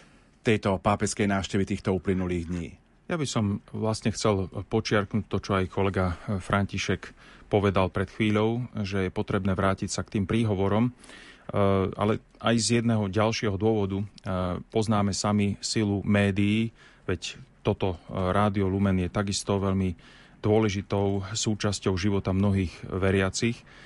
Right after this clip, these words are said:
Speaker 2: A predpokladám, že tých médií tu máme pomerne dosť, ktoré budú každé zo svojho pohľadu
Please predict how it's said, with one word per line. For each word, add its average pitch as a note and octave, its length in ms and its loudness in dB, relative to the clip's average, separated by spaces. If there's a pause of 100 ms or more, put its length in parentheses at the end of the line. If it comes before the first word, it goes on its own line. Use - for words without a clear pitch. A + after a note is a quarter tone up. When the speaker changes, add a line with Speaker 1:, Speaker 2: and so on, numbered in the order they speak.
(400)
Speaker 2:
A G2 320 4 (480)
predpokladám, G#2 560 2
že F#2 240 2
tých F#2+ 160 0
médií G#2+ 320 2
tu G2+ 160 -4
máme G2 400 0
pomerne G#2 400 2
dosť, G#2+ 320 0
ktoré G2 240 -2
budú G2 240 -4
každé G#2 560 0
zo G2 160 -4
svojho A2 320 2
pohľadu G2+ 560 0